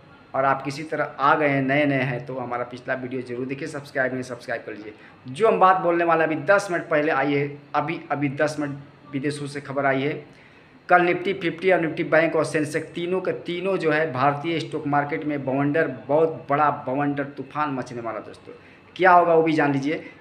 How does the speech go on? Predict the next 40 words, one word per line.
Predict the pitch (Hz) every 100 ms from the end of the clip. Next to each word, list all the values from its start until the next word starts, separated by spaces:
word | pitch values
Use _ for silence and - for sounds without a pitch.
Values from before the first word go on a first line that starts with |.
| - -
कि | 160
जो | 139 190 196 - - -
सुबह | - - 196 226
सुबह | 208 180 175
आप | 170 -
ख़रीदे | 165 160 180
हैं, | 170 175 175 - -
जो | 120 170 196
सुबह | 180 185 190
ख़रीदना | - 160 156 190
है, | 180 180
ख़रीदना | 160 165 170
है, | 170 135
बाई | 151 180
तो | 185
करना | - 156 180
है | 165
ज़रूर। | 165 175 135 - - - - - -
Option | 151 156 202 190
के | 185
put | - 180 180
में | 185 180
बाई | 180
करना | 180 175 185 185
है | 196 - - -
और | 151
future | 156 175 - 196
में | 185 185
बाई | 170 180
करना | 185 165 185 180
है | 202 - - -
और | 156
intraday | 160 156 170 160
में | 156 151
खूब | 156 151
कमाई | 151 143 139
करना | 139 127 131
है। | 139 139 - - - - - - - - - - - - - - - - - - - - -
एक | 214 240 240 170
घंटे, | 175 143 139 104